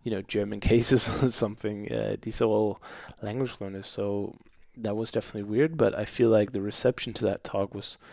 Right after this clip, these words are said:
was im-, im-, immensely good, and, and, and the reaction was extremely powerful.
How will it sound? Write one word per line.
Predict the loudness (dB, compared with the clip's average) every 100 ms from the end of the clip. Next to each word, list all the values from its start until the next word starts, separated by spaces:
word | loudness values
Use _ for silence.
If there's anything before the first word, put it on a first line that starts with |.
| -20 -20 _ -10
was | -10 -6
im-, | -6 -6 -6
im-, | -6 -6 -10 _ -8
immensely | -2 0 0 0 0
good, | 4 4 4
and, | 0 -8 -8
and, | -10 -8
and | -10 -8 -6
the | -4 -4 -6 -12 _ _ _ _ _ -4
reaction | 0 0 -2 -8 -6
was | -6 -8 -10 -12
extremely | -12 -8 -4 -4
powerful. | -4 0 2 2 -2 -4